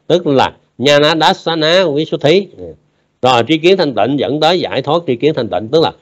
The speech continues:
vimutti, nha ná, đát xá ná, à, quý xuất thí. À, và, ừ. Sau khi nói lên cái bảy cái trạm xe như vậy thì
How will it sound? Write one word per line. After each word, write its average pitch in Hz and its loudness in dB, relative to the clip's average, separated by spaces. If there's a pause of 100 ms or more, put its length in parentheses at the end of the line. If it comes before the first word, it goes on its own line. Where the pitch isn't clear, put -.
(200)
vimutti, 170 4
nha 127 0
ná, 135 0
đát 139 0
xá 151 -8
ná, 156 -4
à, 95 -4
quý 87 -4
xuất 123 -4
thí. 151 0 (100)
À, 104 -2
và, 85 -4 (140)
ừ. 76 -16 (800)
Sau 160 2
khi 165 6
nói 175 2
lên 156 0
cái 180 0
bảy 123 0
cái 208 0
trạm 120 -4
xe 143 0
như 139 0
vậy 101 -2 (360)
thì 120 2